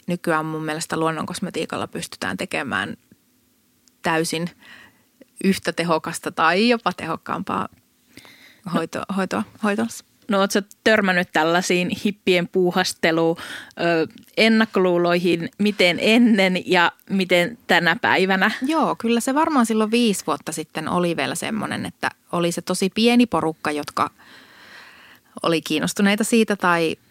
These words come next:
Speaker 1: ja jotka teki itsekin sitä kosmetiikkaa. Ja edelleen totta kai monet tekee, kyllähän mäkin välillä teen, mutta,
Speaker 2: Mm.
Speaker 1: mutta sitten nykyään tullaan kyllä sen takia,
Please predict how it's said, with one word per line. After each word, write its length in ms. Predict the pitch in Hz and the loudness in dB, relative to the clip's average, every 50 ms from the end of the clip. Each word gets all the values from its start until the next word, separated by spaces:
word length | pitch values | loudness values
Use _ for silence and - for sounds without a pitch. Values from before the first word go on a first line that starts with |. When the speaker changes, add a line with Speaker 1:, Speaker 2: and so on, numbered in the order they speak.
| _ _ - 214 - _ - _ - - 233 202 - - - - 175 | _ _ -18 -18 -18 _ -20 _ -18 -16 -14 -14 -12 -12 -8 -4 0
Speaker 1:
ja 80 | 170 | 2
jotka 240 | 175 196 196 - 220 | 2 2 2 0 -2
teki 340 | - 214 220 - 247 233 175 | -2 -2 0 2 2 2 2
itsekin 320 | 196 - - 180 - 180 | 0 -2 -4 -6 -4 -6
sitä 180 | 170 - - 160 | -6 -6 -8 -6
kosmetiikkaa. 600 | - 160 165 - 165 165 - 165 165 - 180 180 | -6 -6 -6 -6 -4 -4 -4 -4 -2 0 0 0
Ja 60 | 175 | 2
edelleen 400 | 202 208 240 254 277 311 330 302 | 2 2 2 4 4 2 2 2
totta 240 | 269 240 - - 190 | 2 0 -2 -2 -2
kai 280 | - 170 160 151 151 | 0 2 2 2 0
monet 320 | - - 170 170 165 165 - - | -2 -2 -2 -2 -2 -2 -4 -8
tekee, 200 | 160 - 160 165 | -6 -6 -4 -4
kyllähän 200 | - 180 190 208 | -2 2 4 4
mäkin 320 | 226 254 - 233 196 170 | 4 4 2 0 0 0
välillä 300 | 147 113 104 104 117 185 | 0 -2 0 -2 -4 -4
teen, 380 | - - 180 175 180 196 214 208 | -4 -2 -2 -2 0 0 0 0
mutta, 340 | 208 202 208 220 208 190 170 | 2 2 2 2 2 2 0
Speaker 2:
Mm. 140 | 196 202 214 - | 0 -2 -2 -4
Speaker 1:
mutta 280 | 180 175 175 - - | -4 -6 -6 -6 -8
sitten 340 | 180 - 185 - - 185 185 | -8 -8 -8 -6 -2 0 2
nykyään 440 | 208 254 - - 330 302 233 185 180 | 2 2 2 0 0 0 2 0 0
tullaan 360 | 185 180 180 175 165 151 160 | 0 0 0 2 2 0 0
kyllä 280 | 156 156 156 156 151 151 - _ _ _ _ _ _ _ _ | -2 -4 -4 -4 -4 -6 -8 _ _ _ _ _ _ _ _
sen 300 | - - - 175 165 165 | -8 -6 -4 -4 -4 -4
takia, 340 | 160 160 160 - - 151 123 | -6 -8 -8 -8 -6 -6 -4